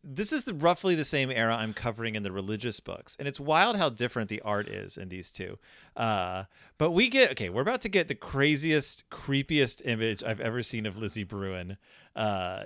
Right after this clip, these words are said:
in, in one of these books. What's happening is Sister and Lizzie are hanging out at Lizzie's house playing a board game, and I can't tell what board game it is, and it's driving me nuts. Uh, it looks like it has a spinner and,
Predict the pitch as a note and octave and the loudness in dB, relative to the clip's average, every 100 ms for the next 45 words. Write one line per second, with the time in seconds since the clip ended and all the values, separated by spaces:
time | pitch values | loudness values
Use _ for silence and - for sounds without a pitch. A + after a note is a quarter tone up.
0 | - C#3 B2 C#3+ C3+ B2+ G#2+ G#2 E3 F#3 | 0 0 2 0 2 0 -2 -6 -4 2
1 | B3+ A#3+ G#3 D3+ - G3+ A3 B3+ A3 D#3 | 4 4 2 2 2 -2 -2 -2 -2 0
2 | C#3+ A#2 A#2+ A2 G#2+ - D3 F#3 D#3+ A2+ | 0 0 0 -2 -4 -4 -2 0 2 2
3 | A2+ G#2+ G#2+ A2+ G2+ F#2 E2+ - - A2 | 0 -4 -6 -6 -6 -6 -8 -12 -8 -4
4 | G#2 G#2+ G3+ E4+ B3 A2 G#2+ A2+ A2+ - | -4 -4 -4 -6 -2 -2 -2 -4 -6 -6
5 | B2+ B2 A#2 A#2+ A2+ A2+ A2 G#2+ G2+ G2+ | -10 -8 -6 -4 -2 -2 2 0 0 -2
6 | G2+ G2+ F#2+ A2+ G2+ F#2+ F2+ F#2+ G2 F2+ | -2 -6 -6 -4 -2 -4 -6 -6 -6 -8
7 | - _ - - - - A2 G2 F#2 A2 | -14 _ -20 -20 -20 -10 -2 -2 -2 -6
8 | A2+ - _ _ - G2 B2 - A2 F2+ | -10 -14 _ _ -12 -6 -6 -2 -2 -2
9 | - _ _ _ A#2+ A#2+ G2+ - - E3 | -6 _ _ _ -4 -4 -2 -4 -2 2
10 | E3 E3 D#3+ D#3 - A2 G#2+ G#2 G2+ | 4 4 4 0 -2 -2 -2 -4 -8